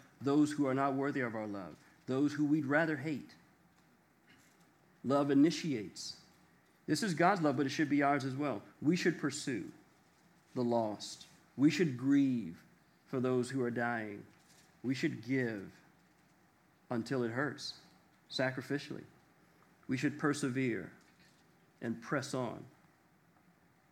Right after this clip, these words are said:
And finally, we should die to self. First John four eleven says, "Beloved,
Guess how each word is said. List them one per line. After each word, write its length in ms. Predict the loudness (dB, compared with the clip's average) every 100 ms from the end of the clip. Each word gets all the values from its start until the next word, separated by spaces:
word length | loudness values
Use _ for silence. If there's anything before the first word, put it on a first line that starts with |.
| _ -20 _
And 80 | -14
finally, 320 | -6 -2 0
we 140 | 0 -2
should 200 | -6 -6
die 220 | -4 -6
to 80 | -6
self. 340 | -8 -10 -10 -14 _ _ _ _ _ _ _ _ _ _ _ _ _ _ _ _
First 220 | -2 -2
John 200 | 2 2
four 300 | 2 0 2
eleven 440 | 2 2 2 -2 -6 -14 -20 _ _ _ _
says, 260 | -6 -2 -2
"Beloved, 540 | -2 -2 2 2 0